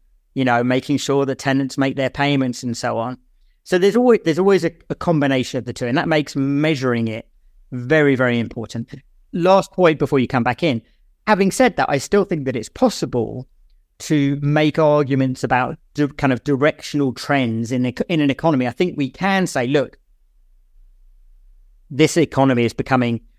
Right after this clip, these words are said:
more and more oriented towards rent type incomes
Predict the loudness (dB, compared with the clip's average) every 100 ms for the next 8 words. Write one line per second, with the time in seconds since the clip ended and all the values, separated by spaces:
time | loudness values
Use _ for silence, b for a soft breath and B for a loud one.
0 | _ -2 2 2 4 4 4 2 0 -2
1 | 2 4 4 4 0 -4 -8 -6 -6 -4
2 | 0 2 2 0 -6 -18 _ -20 _ _
3 | -20 -6 2 4 4 -2 -14 -6 0 2
4 | 0 -6 _ 0 2 0 -4 -6 -8 -12